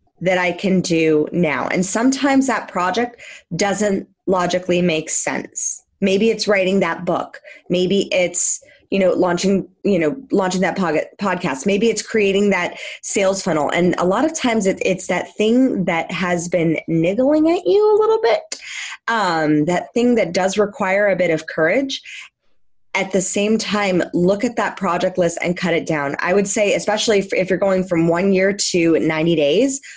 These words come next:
cut it down to only, only three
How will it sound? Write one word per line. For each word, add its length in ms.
cut 160
it 100
down 360
to 360
only, 600
only 840
three 600